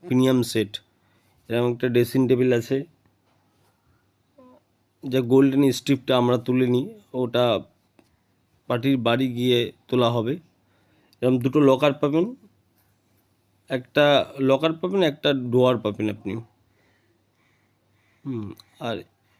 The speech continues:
এদিকেও সেম একটা লকার পাবেন, একটা ড্রয়ার পাবেন। ওপরে হ্যাঙ্গার আছে,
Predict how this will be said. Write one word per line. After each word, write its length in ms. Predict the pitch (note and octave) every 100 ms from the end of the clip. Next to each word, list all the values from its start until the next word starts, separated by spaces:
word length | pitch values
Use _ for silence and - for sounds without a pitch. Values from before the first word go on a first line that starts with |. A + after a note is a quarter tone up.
| _ _ _ _ _ _ _ _ _ _ -
এদিকেও 420 | C#3+ C#3+ D3+ D#3+
সেম 320 | C#3+ - C3+ C3
একটা 300 | C3 - C3 C3 - _ _ _ _
লকার 360 | A2+ A#2+ B2 C3+
পাবেন, 320 | C#3 C#3 F3 - _
একটা 300 | G#2 B2 -
ড্রয়ার 300 | A2 A2 A2
পাবেন। 300 | G2+ G2 G2 A2+ A#2+ _ _ _ _ _ _ _ _ _
ওপরে 280 | B2+ C3+ D#3+ C#3
হ্যাঙ্গার 340 | B2+ C3 C3+
আছে, 240 | C3 B2